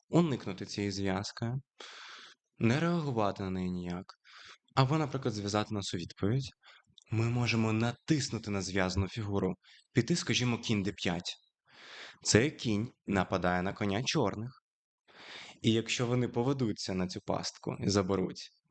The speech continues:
то ми знову ж таки виграємо їхнього ферзя.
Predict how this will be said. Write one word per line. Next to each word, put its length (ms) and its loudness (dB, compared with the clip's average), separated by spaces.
то 120 4
ми 180 2
знову 320 0
ж 120 -8
таки 200 -4
виграємо 520 2
їхнього 360 0
ферзя. 540 0